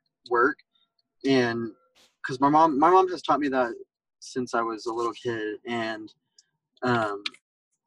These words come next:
like, I've never seen, like, I know some kids are unfortunate and they see their parents fight all the time and stuff like that.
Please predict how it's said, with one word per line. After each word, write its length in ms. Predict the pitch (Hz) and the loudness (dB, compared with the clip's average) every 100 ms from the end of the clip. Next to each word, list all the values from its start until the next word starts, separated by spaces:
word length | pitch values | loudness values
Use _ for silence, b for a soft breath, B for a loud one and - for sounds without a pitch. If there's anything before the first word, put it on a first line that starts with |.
| - - _ _ _ _ - - | -20 -20 _ _ _ _ -16 -4
like, 120 | 123 | 0
I've 100 | 139 | 2
never 220 | 151 147 | 2 2
seen, 420 | 143 143 139 135 123 | 2 2 4 4 2
like, 140 | 131 | 2
I 80 | 143 | 2
know 100 | 156 | 2
some 260 | - 143 | 0 -2
kids 240 | 139 143 127 | 0 0 2
are 80 | 127 | 0
unfortunate 460 | 123 127 - 127 | 2 0 0 -2
and 80 | 113 | -2
they 80 | 120 | -2
see 160 | - | 0
their 140 | 127 127 | 0 2
parents 300 | 131 120 - | 0 -4 -2
fight 180 | 120 120 | -2 0
all 100 | 120 | -4
the 60 | |
time 220 | - 113 | -6 -10
and 60 | 117 | -10
stuff 140 | - 120 | -12 -14
like 140 | 120 123 | -8 -4
that. 200 | 123 | -4